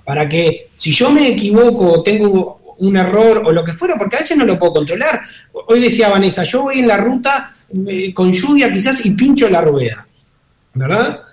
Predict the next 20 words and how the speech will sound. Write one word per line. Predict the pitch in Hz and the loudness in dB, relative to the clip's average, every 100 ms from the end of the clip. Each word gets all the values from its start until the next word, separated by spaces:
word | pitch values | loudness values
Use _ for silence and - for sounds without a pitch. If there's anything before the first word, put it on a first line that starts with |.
| _ | _
Y, | 139 143 147 | -8 -6 -2
y | |
bueno, | 240 254 | 0 0
capaz | 160 170 240 | -2 -4 -2
que | 214 | 0
en | 196 | 2
ese | 196 | 2
momento | 170 175 226 220 | 0 2 2 2
no | 226 | 0
sé | - | 0
cómo | 202 190 | 0 0
reaccionar | 170 156 170 240 247 | 0 -2 -2 -4 -2
y | 196 | 0
me | 196 | 0
voy | 254 | 0
para | 240 285 160 | -2 -2 -4
afuera | - 185 | -2 -2
de | 165 | 0
la | 151 | -4
carretera. | 139 135 123 120 117 | -4 -6 -4 -6 -6